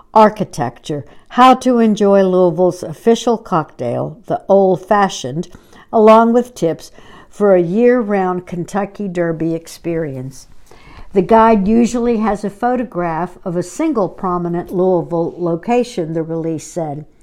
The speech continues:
But Bowers brought together several local businesses for the cover, including Doo Woo Shop, Big Bar, Waterfront Park, and the Louisville Slugger Field.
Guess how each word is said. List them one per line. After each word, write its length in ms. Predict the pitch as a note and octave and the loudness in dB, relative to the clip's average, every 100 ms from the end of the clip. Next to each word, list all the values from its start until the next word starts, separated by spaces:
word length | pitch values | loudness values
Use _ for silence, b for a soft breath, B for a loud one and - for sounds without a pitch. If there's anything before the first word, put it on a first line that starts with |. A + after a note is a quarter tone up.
| b b b b b | b b b b b
But 220 | A3+ G3+ | -4 2
Bowers 460 | A#3+ B3+ C4 C4 C4 | 4 4 2 0 -4
brought 460 | F#3 A#3 A#3+ - | 0 2 2 0
together 480 | C4 G#3 G#3 F3 F3 | -8 -4 -2 -2 -4
several 520 | F3 - C#4+ A3 F#3 | -4 -2 -2 0 -2
local 360 | E3+ D#3+ D#3+ D#3+ | -2 -4 -6 -8
businesses 680 | E3 E3+ - E3 - F3 - | -6 -6 -6 -10 -8 -12 -8
for 200 | F#3 F#3 | -6 -6
the 80 | |
cover, 540 | F#3+ F3 D3+ D3 D3 - | -6 -8 -8 -8 -10 -10
including 760 | F3 D#3+ - A#3+ A3 F3+ G3+ E3+ b b b | -8 -8 -2 0 0 -2 -6 -12 b b b
Doo 220 | F#3 B3+ A3+ | -4 -2 0
Woo 240 | F#3 D#3 | 0 -2
Shop, 440 | - E3+ E2+ - - _ - F3 | -6 -10 -10 -14 -20 _ -12 2
Big 280 | A3 G3+ E3+ | 4 4 0
Bar, 360 | E3 E3 F3+ - b b b b | -6 -6 -12 -18 b b b b
Waterfront 800 | F#3+ G#3 G#3 G3+ - G#3 F3+ - | 0 2 0 -4 -4 -4 -6 -4
Park, 460 | G#3+ A3 A3+ - b b b | 0 0 -2 -14 b b b
and 220 | F3+ F3+ | -4 -2
the 60 | E3+ | 0
Louisville 720 | F3 G3 G3+ F#3 G#3 G#3 G#3+ | 2 2 2 0 -2 -4 -10
Slugger 600 | - - G#3+ G#3 E3 D#3+ | -20 -10 -4 -2 -2 -6
Field. 580 | D#3 - F#3 E3 D#3 - | -8 -6 -6 -8 -14 -18